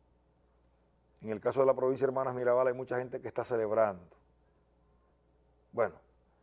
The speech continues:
en política se tiene que celebrar primero en febrero y después en mayo. Hay mucha gente que creen,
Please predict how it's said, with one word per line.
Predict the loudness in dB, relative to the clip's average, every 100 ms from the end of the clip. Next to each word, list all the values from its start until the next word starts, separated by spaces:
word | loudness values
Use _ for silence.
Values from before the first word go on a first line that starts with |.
| _ _ _
en | -20 -18 -18 -20 _ _ _
política | -6 -6 -6 -8 -10
se | -8
tiene | -6 -6 -6
que |
celebrar | -8 -2 0 2 0
primero | -2 -6 -4
en | -4
febrero | -4 -2 -2
y |
después | -2 -4 -6
en | -6
mayo. | -4 -4 -6 -10 _ _ _ _ _ _ _ _ _ _ _
Hay | -10
mucha | -8 -4 -2
gente | -2 -4
que | -6 -2
creen, | 0 0 -2